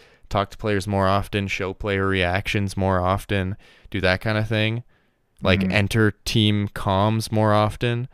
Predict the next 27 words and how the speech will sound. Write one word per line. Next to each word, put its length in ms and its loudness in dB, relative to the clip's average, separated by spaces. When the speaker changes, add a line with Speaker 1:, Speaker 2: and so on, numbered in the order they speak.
Speaker 1:
Um, 500 -4
that 200 0
would 100 -2
help 200 0
a 60 2
lot. 420 2
'Cause 160 -8
right 160 2
now 180 0
it's 100 -6
just 160 -8
like, 200 -2
"Hey, 260 4
it's 160 -2
this 180 -6
guy. 460 2
We 200 -2
know 320 2
h-, 100 -8
him 260 -4
'cause 240 -2
he's 220 -4
good 220 2
at 180 0
this 360 -2
hero." 540 -8
Anyway. 240 -4